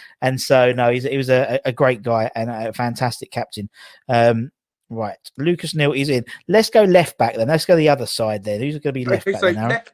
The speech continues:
Speaker 2: left back's probably, um, this one I had to think about. You know, there's been a couple of good left backs over, over my time. I've actually
Speaker 1: Yeah.
Speaker 2: chosen on Sebastian Schemmel, uh, Hammer of the
Speaker 1: Nice.
Speaker 2: Year, I believe, in two thousand and one. And,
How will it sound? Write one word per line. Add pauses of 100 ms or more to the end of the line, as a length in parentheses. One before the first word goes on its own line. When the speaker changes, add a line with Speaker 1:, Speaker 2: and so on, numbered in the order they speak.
(120)
Speaker 2:
left
back's
probably,
um, (260)
this
one
I
had
to
think
about.
You
know,
there's
been
a
couple
of
good
left
backs
over,
over
my
time. (320)
I've
actually
Speaker 1:
Yeah.
Speaker 2:
chosen
on
Sebastian
Schemmel, (360)
uh,
Hammer
of
the
Speaker 1:
Nice.
Speaker 2:
Year,
I
believe,
in
two
thousand
and
one. (120)
And,